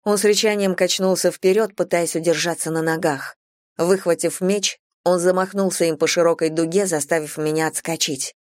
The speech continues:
Это одно из преимуществ длинных клинков. Меч вынуждает противника держаться подальше, чтобы не потерять жизнь или руку.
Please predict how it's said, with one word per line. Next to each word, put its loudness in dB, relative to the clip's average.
Это 2
одно 2
из 0
преимуществ 2
длинных 0
клинков. -2
Меч 2
вынуждает 2
противника 0
держаться 2
подальше, 0
чтобы 0
не -2
потерять 0
жизнь 0
или 2
руку. -2